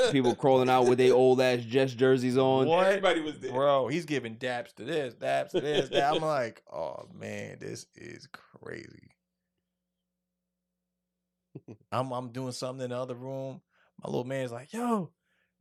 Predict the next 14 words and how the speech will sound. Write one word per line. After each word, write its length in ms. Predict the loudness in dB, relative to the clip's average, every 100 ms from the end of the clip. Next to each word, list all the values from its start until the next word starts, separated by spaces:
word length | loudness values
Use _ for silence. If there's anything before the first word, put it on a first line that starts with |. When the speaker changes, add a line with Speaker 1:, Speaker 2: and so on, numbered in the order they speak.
| -2
Speaker 3:
Jet-, 240 | -2 -2
Jets 240 | -2 -2
are 40 | -4
getting 140 | -6
the 60 | -2
ball 220 | -2 -2
first." 360 | -2 -4 -4 -12 _ _ _
I'm 80 | -4
like, 120 | -4
"All 60 | -2
right, 140 | -2 0
cool, 200 | 2 2
let's 100 | 2
go. 180 | 0